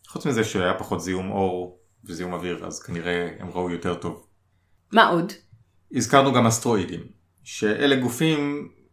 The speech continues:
Speaker 1: אה, בגודל של עשרה מטר עד מאות קילומטרים, שהם לא שביטים. וזו הגדרה בעייתית,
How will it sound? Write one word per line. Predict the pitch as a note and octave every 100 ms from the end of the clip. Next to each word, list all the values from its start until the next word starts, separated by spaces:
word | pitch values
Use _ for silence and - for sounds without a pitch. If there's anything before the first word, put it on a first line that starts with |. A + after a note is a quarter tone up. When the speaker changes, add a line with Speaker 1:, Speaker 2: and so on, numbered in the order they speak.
| -
Speaker 1:
אה, | A#2 G#2+ G#2 G#2 G2+
בגודל | G2 G2+ A2 A2
של | G#2+ G#2 F#2+ F#2+ G2+
עשרה | G#2+ G#2+ - F2+ F#2+ F2+
מטר | A2+ E3+ G#3+ A3 A#3+ C4 C4 - _ _ -
עד | C3 C3+ C3 A#2 A2
מאות | A2 A#2+ D#3 D#3
קילומטרים, | - A2+ G2+ F2+ - E2+ E2+ _ _ _ _ -
שהם | - G#2+ G#2
לא | A2
שביטים. | G#2+ F#2 E2 - - _ _ _ _ _ _ _ A2+
וזו | E3+
הגדרה | F#3 D#3 C#3+
בעייתית, | D3 A#2+ G#2+ G#2+ F#2 -